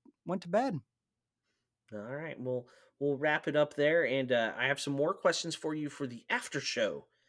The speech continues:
Speaker 1: Ooh,
Speaker 2: that I
Speaker 1: yay.
Speaker 2: have
Speaker 1: So if
Speaker 2: about
Speaker 1: you
Speaker 2: the
Speaker 1: wanna
Speaker 2: Star
Speaker 1: get that, you're gonna
Speaker 2: Cruiser,
Speaker 1: have to
Speaker 2: so
Speaker 1: check out our, our Patreon link. And I know some
Speaker 2: And
Speaker 1: of our
Speaker 2: then, uh,
Speaker 1: Patreons may have had questions, but yeah, this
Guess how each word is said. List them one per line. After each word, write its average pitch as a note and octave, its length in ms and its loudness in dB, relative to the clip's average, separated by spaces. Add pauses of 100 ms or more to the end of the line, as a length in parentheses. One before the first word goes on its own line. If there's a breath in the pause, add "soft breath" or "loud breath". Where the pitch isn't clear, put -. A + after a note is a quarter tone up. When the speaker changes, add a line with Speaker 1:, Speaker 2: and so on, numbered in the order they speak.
(140)
Speaker 1:
Ooh, F4+ 300 6
Speaker 2:
that F#4 120 -6
I C4 120 2
Speaker 1:
yay. D4 340 2
Speaker 2:
have A2 60 -6
Speaker 1:
So B2+ 120 2
if - 100 2
Speaker 2:
about - 0 -
Speaker 1:
you D#3 80 2
Speaker 2:
the E3 40 4
Speaker 1:
wanna E3+ 140 6
Speaker 2:
Star F#3 140 4
Speaker 1:
get - 60 -8
that, B3+ 180 6
you're G#3+ 100 0
gonna - 20 -2
Speaker 2:
Cruiser, F#3 120 6
Speaker 1:
have E3+ 100 4
to E3 160 2
Speaker 2:
so - 0 -
Speaker 1:
check G3 320 0
out G3+ 160 2
our, F#3+ 280 4
our F#3+ 180 4
Patreon B3+ 720 2
link. B2+ 400 0 (800 soft breath)
And C#3+ 100 0
I D3+ 60 4
know D#3+ 120 6
some F#3+ 160 4
Speaker 2:
And - 0 -
Speaker 1:
of F#3+ 80 6
our G3 100 6
Speaker 2:
then, - 140 0
uh, A2+ 180 0
Speaker 1:
Patreons D3 240 0
may C#3+ 140 2
have C3+ 120 0
had C#3+ 140 0
questions, D3 320 -2
but E3 100 2
yeah, F#3 140 4
this F#3+ 280 -2